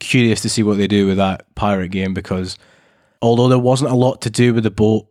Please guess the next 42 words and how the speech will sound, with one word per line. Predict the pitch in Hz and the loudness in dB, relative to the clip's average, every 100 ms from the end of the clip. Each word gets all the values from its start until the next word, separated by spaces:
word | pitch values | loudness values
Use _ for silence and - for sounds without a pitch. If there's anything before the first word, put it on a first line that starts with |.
| - | -6
obviously, | 101 101 - 104 | -2 -2 0 0
because | 101 104 95 | 0 -2 0
you're | 98 | 0
not | 101 98 | 0 -2
a | |
pirate, | - 101 98 98 98 | -2 0 0 0 0
you're | |
not | 98 92 | -2 0
hunting | 101 101 | -2 0
down | 95 98 98 | 0 0 -2
quests, | - 98 95 - | -4 0 0 0
you're | 107 | 0
not | 101 - | -2 -2
s-, | - - - | -6 -8 -8
collecting | 110 107 - 101 | -4 -4 -4 -4
treasure | - 107 104 98 | -2 0 0 0
or | |
whatever, | 98 95 95 90 - _ _ - | 0 -2 -4 -8 -10 _ _ -8
the | 92 | -2
boat | 123 113 104 | 2 2 0
is | 92 | -4
incredibly | 87 92 90 87 | -4 -4 -6 -10
fun. | - 87 85 | -10 -10 -8
<laughs> | - - - 143 _ _ - _ _ - | -12 -12 -8 -8 _ _ -20 _ _ -8
So | - | 0
yeah, | 175 180 | 2 2
that | 165 165 | 2 0
was | 170 | 2
us | 185 - - | 2 0 0
doing | 123 110 110 | 2 2 2
a | 104 | 0
two-handed | 104 - 131 123 127 110 101 - - | -4 -2 0 2 0 0 -2 -8 -4
one | 113 | 0
episode | 113 - - 98 | 0 -2 -6 -4
on | 98 95 95 98 _ _ _ | -4 -6 -8 -16 _ _ _
a | 110 | -4
video | 127 110 | 0 0
game | 92 92 | 0 -4
that | 92 90 | -6 -6
Anouk | 98 98 | -8 -8
didn't | 101 - | -10 -10
play. | 117 98 | -12 -12